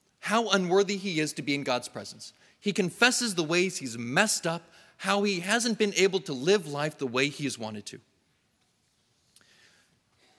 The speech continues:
The second thing this tells us about David is that it tells us how bad his situation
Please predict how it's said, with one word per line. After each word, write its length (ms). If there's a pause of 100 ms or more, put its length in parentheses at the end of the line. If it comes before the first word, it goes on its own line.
(680)
The 100
second 380
thing 160
this 120
tells 300
us 140
about 220
David 420
is 180
that 340 (280)
it 200
tells 360
us 340 (840)
how 280
bad 440 (600)
his 180
situation 840